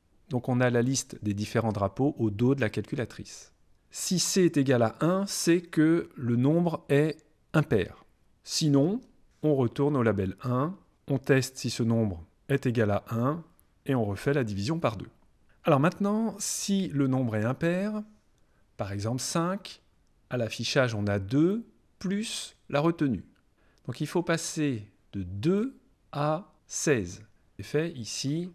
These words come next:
il faut qu'on obtienne trois fois cinq plus un, c'est-à-dire seize. Donc comme on avait divisé par deux, on va multiplier par six, donc deux fois six, douze. Et comment on passe du douze au seize ?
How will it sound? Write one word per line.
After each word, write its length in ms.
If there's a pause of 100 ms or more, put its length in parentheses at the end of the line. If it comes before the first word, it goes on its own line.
il 100
faut 180
qu'on 180
obtienne 680
trois 280
fois 320
cinq 560
plus 260 (140)
un, 280 (260)
c'est-à-dire 640
seize. 540 (580)
Donc 140
comme 160
on 100
avait 280
divisé 380
par 240
deux, 400 (300)
on 60
va 140
multiplier 800 (260)
par 180
six, 580 (260)
donc 200
deux 160
fois 200
six, 640
douze. 540 (460)
Et 80
comment 640 (220)
on 100
passe 540
du 160
douze 320
au 80
seize ? 520